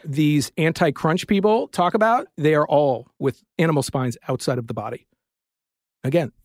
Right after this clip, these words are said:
we don't dismiss it outright because of that, but let's question it. <laughs> Uh, I'm fifty-one. I've been doing crunches for many years. I'm injury-free. It works for me. That's N equals one. I get it.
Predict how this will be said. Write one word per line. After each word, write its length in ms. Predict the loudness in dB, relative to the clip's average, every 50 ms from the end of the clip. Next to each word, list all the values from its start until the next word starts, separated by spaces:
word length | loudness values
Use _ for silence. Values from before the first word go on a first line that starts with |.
| _ -8
we 40 | -6
don't 200 | -4 -4 -2 -2
dismiss 340 | -2 -2 -2 -2 -2 -2
it 100 | -4 -8 _ _ -2
outright 380 | -2 0 0 0 -2 -4 -4 -6
because 260 | -6 -6 -4 -4 -4
of 60 | -4
that, 260 | -4 -4 -4 -4 -4
but 200 | -4 -4 -4 -4 _ _ _ _ _ _ _ _ _ _ _ _ _ _ _ _ _ _ _ -4
let's 140 | -4 -4
question 340 | -4 -6 -6 -6 -8 -10 -12
it. 120 | -14 -16 _ -12
<laughs> 400 | -12 -12 -12 -8 -4 -4 -4 -4 _ _ -20 -20 -20 -20 -10 _ 0
Uh, 140 | 2 2 2 2
I'm 160 | 0 0 0 0
fifty-one. 720 | 0 -2 0 2 2 2 4 2 2 0 -2 -4 -8 -10 _ _ _ _ _ _ _ -2
I've 100 | 0 0
been 120 | 0 2 2
doing 180 | 2 2 2
crunches 340 | 2 0 0 0 0 -2 -4
for 160 | -4 -2 -2
many 200 | 0 0 0 0
years. 480 | 0 0 0 0 0 0 -2 -4 -6 -10 _ _ _ _ _ _ _ -8
I'm 100 | -4 -2
injury-free. 560 | -2 0 2 2 2 0 0 -4 -8 -10 -12 _ _ _ _ _ _ _ _ _ _ _ _ _ _ -8
It 80 | -6 -4
works 240 | -2 -2 -4 -2
for 140 | 0 2 2
me. 220 | 2 2 0 -2 _ _ _ _ _ -2
That's 240 | 0 0 0 -2 -4 -2
N 140 | 0 2 2
equals 240 | 2 4 2 4 4
one. 180 | 4 4 4
I 60 | 4 4
get 200 | 4 4 4 4
it. 180 | 2 2 0